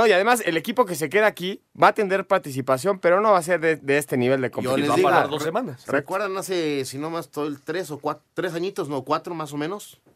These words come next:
Speaker 2: o dos, que el América con Ricardo, ah, perdón, dos años.
Speaker 1: Dos años, ¿no?
Speaker 2: Fue en el centenario, sí, cierto, fue cierto, en el centenario, con Ricardo Lavolpe de técnico en el América. Eh, fra-, fracasa en el Mundial de Clubes, porque no logra el objetivo,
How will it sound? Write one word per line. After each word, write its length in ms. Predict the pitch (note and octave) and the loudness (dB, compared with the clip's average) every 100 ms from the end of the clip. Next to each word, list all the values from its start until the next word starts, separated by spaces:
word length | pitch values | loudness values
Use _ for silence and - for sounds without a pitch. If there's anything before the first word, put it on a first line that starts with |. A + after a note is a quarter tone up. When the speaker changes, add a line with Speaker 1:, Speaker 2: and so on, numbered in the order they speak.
| _ _ _ | _ _ _
Speaker 2:
o 80 | - | -2
dos, 380 | D3 C4+ - - _ _ _ - | 0 0 -4 -18 _ _ _ -4
que 100 | D3 | 0
el 80 | |
América 640 | D3+ G3 B3+ C4+ F3 C3+ - _ _ _ | 2 4 2 2 0 0 -2 _ _ _
con 240 | C3 C#3 | 0 0
Ricardo, 460 | C3+ C#3+ E3+ F3+ D#3 | 0 -2 -2 -2 2
ah, 160 | F3 F3+ | 0 2
perdón, 180 | F3 | 0
dos 160 | F3+ F#3 | 0 -2
años. 220 | F3+ D#3 | -2 2
Speaker 1:
Dos 180 | D#3+ E3+ | 2 2
años, 300 | F3+ D3+ A#2+ | 0 0 -2
¿no? 100 | D#3+ | -2
Speaker 2:
Fue 120 | E3 | -2
en 40 | F#3 | -2
el 120 | D#3+ | -2
centenario, 580 | D3+ C#3 C#3+ D3 C3 A2 | -2 -2 2 2 0 -4
sí, 120 | C#3 | -6
cierto, 360 | C3 A#2 - | -4 -4 -6
fue 100 | - C3 | -14 -8
cierto, 400 | C#3 A2+ - F#2+ | -6 -8 -10 -10
en 80 | |
el 80 | A#2 | -8
centenario, 440 | A2+ A#2+ C#3 C3+ - - - | -8 -4 -2 -2 -4 -16 -4
con 160 | C3+ C3 | -2 -2
Ricardo 340 | C3 D3 D#3 | -4 -2 2
Lavolpe 380 | C3+ C#3 C#3+ C3+ | 2 0 -2 -4
de 100 | B2 | -2
técnico 340 | C3+ C3+ B2 | -4 -4 -6
en 100 | A#2+ | -6
el 60 | A#2 | -4
América. 420 | A#2 A2+ - F2+ _ - _ - | -4 -6 -8 -14 _ -20 _ -2
Eh, 360 | C3 C3+ C3 C3 | 2 2 2 -2
fra-, 200 | C#3 - _ _ _ _ | -8 -8 _ _ _ _
fracasa 760 | A#2 G#2 B2 C3+ C3+ D3 C#3+ C#3 | -8 -6 -2 -4 0 2 4 2
en 160 | C#3 | 0
el 80 | C#3 | -2
Mundial 240 | C#3+ D3 | -2 -2
de 100 | D#3 | -4
Clubes, 400 | D#3 F#3 F3+ G#3 | 0 2 2 0
porque 460 | - F2+ - E2 D#2+ - - - - - - | -10 -20 -16 -16 -16 -20 -20 -20 -20 -18 -8
no 220 | G#2+ A#2+ | -2 0
logra 760 | C3 C3 C3 B2+ A#2+ A#2 A2 - - | 0 0 2 2 2 0 -2 -6 -12
el 160 | G#2+ | -10
objetivo, 580 | A2 B2+ C3 F3 D#3+ F3+ | -8 -8 0 0 0 -4